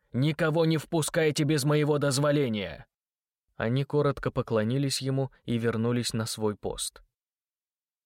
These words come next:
Глаза кардинала открылись, безумие исчезло из них, сменившись тем, что Рун никогда там не видел. Сомнением.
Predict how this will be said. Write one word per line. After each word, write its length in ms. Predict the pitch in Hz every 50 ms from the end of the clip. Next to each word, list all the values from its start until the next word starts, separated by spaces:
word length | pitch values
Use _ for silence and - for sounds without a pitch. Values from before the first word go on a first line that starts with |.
| _ _ _ _ _ _ -
Глаза 440 | - 117 110 117 127 123 143 165 160
кардинала 720 | - 160 147 127 123 135 131 135 143 143 139 135 127 120
открылись, 640 | 120 - - - 139 147 139 110 92 - - - - _ _ _ _ _ _ _ -
безумие 960 | 107 107 127 131 120 131 143 147 147 147 143 143 139 139 135 135 131 131 139
исчезло 460 | 135 - - - 156 139 113 107 104 101
из 220 | 101 101 95 98
них, 300 | 95 - - - - - _ _ _
сменившись 760 | - - 123 117 120 120 127 127 120 - - 127 110 - -
тем, 240 | - - 139 139 127
что 240 | - - 123 117 110
Рун 260 | 123 131 127 123 123
никогда 460 | 123 117 - 120 113 107 104 117 117
там 240 | - 117 110 110 110
не 120 | 113 113 110
видел. 460 | 107 107 95 78 - 62 - - _ _ _ _ _ _ _ _ _ _ _ _ _ _ _ _ _
Сомнением. 1120 | - - - 107 95 98 104 104 110 113 110 104 98 92 87 82 71 65 58 55 55